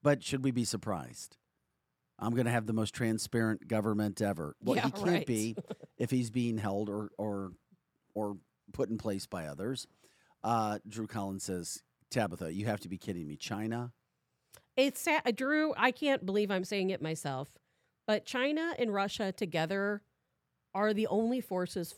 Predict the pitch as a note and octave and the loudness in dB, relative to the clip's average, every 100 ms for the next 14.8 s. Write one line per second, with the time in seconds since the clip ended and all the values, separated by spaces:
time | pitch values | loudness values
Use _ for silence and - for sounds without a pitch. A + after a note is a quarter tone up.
0 | - F3+ E3 E3 E3+ - D#3+ D#3 D3 C3+ | -2 0 2 2 0 -2 -2 0 0 0
1 | C#3 C#3 C3+ - _ _ G#3 A3 A3 A#3+ | -2 0 -4 -6 _ _ 0 2 2 2
2 | C#4 C4 A3+ A#3 F#3 G#3+ G#3 G#3 G3+ G3 | 2 2 4 4 4 2 4 4 2 0
3 | F#3 F#3+ D#3 G#3 A#3+ D#3 B2+ C3+ - - | 0 -2 -2 -4 -4 -2 -2 -2 -6 -16
4 | _ G3 C4+ - - A3+ G3 G3 E3+ - | _ 2 2 2 -2 -2 0 2 2 2
5 | - A3 C4+ - F#3+ F3 D3 D3 D#3+ G3 | 0 0 2 0 0 0 0 2 2 2
6 | C4+ - _ - G3 F#3 E3+ _ _ - | 0 -2 _ -2 2 2 0 _ _ 2
7 | G3+ F4+ - E3 F3+ F3 F3+ F#3 F3+ F#3 | 2 4 2 2 2 0 0 0 2 0
8 | G#3 F3 C#4+ D4 - - - _ _ _ | 0 0 0 0 -4 -8 -14 _ _ _
9 | _ _ _ _ _ _ _ _ _ _ | _ _ _ _ _ _ _ _ _ _
10 | _ _ _ _ C#3+ D#3 D3+ C3+ A#2 - | _ _ _ _ 8 10 10 8 4 -2
11 | C3+ D3 D3 C#3+ C#3+ C#3+ C#3+ A#2+ B2 A#2 | 2 4 6 6 4 4 4 4 4 4
12 | A#2+ B2 A#2+ G#2 C3 A#2+ A2+ G2+ - - | 4 4 2 2 4 4 4 0 -4 -4
13 | - G#2+ G#2+ G#2+ A2+ A2 A#2 A2 A2+ A2 | -6 -2 -2 2 2 0 0 0 0 -2
14 | A#2 - B2+ G#2+ F#2+ G#2 - - | -2 0 0 0 0 -2 -4 -8